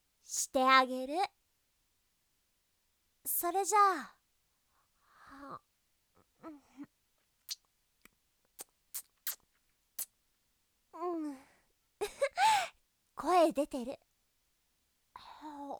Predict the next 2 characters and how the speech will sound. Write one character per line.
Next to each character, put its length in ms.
ど 540
う？ 80